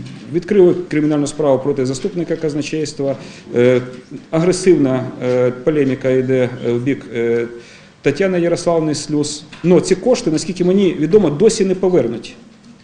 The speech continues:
І більше того, як тільки через виконавчу службу ці підприємці домоглися, щоб їм поверталися кошти, Генпрокуратура, яка ж відкривала кримінальні справи,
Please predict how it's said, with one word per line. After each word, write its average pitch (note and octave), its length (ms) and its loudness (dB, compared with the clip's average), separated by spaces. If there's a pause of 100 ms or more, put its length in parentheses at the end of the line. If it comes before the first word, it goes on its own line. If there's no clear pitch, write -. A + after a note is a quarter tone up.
(500)
І F3+ 200 4
більше G#3 400 -2
того, C#3+ 460 4
як F3 180 2
тільки E3 440 0
через E3 300 0
виконавчу E3+ 440 -2
службу B2 440 0
ці D3 140 -2
підприємці D3+ 520 -4
домоглися, C#3+ 560 -2
щоб C#3 200 -4
їм D3 100 2
поверталися C#3+ 800 -2
кошти, F3+ 340 -4 (160)
Генпрокуратура, F#3+ 840 4
яка D3+ 220 2
ж E3+ 80 2
відкривала F3 400 4
кримінальні E3+ 400 0
справи, G#3 420 2